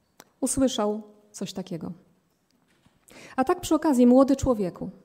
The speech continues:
jest jedna rzecz, o której powinieneś wiedzieć”, powiedział starszy zboru. Kontynuował, że jest emerytowanym pastorem po ponad czterdziestu latach służby.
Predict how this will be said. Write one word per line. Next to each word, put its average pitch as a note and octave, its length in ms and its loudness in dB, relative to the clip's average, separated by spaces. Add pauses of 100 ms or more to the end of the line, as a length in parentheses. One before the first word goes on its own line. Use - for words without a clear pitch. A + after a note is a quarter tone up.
(100)
jest A3 200 -4
jedna D4+ 280 2
rzecz, D4+ 220 0
o B3 100 -4
której B3 280 -2
powinieneś A3 540 -2
wiedzieć”, - 520 -8 (2250)
powiedział E3+ 440 -10
starszy F3 320 -12
zboru. F#3 340 -16 (1040)
Kontynuował, D4+ 640 4
że C#4+ 100 2
jest C#4+ 220 0
emerytowanym A#3+ 600 2
pastorem C4 500 -2
po A3 120 -4
ponad G#3 300 -4
czterdziestu A3+ 580 -4
latach F#3+ 300 -6
służby. D#3 460 -12